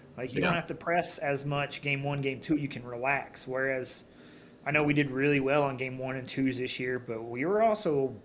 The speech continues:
Speaker 1: pressing pretty hard and maybe could have done better there and wore ourselves out by game three too. So maybe we can relax and stretch those wins out a little more,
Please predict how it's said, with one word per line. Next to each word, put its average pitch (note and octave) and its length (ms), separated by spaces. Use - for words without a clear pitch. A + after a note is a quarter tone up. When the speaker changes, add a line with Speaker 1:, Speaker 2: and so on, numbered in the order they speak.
Speaker 1:
pressing F3 420
pretty C#3+ 220
hard C3 480
and A#2 160
maybe D3+ 280
could D3 160
have C3+ 80
done C3 180
better C3+ 320
there B2+ 300
and A#2+ 200
wore C#3+ 240
ourselves C3 400
out D3+ 280
by B2+ 140
game A#2+ 260
three B2 200
too. C3 340
So A#2 200
maybe E3+ 420
we D#3 140
can C#3+ 180
relax C#3 520
and B2 120
stretch - 460
those B2 220
wins B2+ 340
out B2+ 320
a A#2+ 40
little A2+ 220
more, A2 320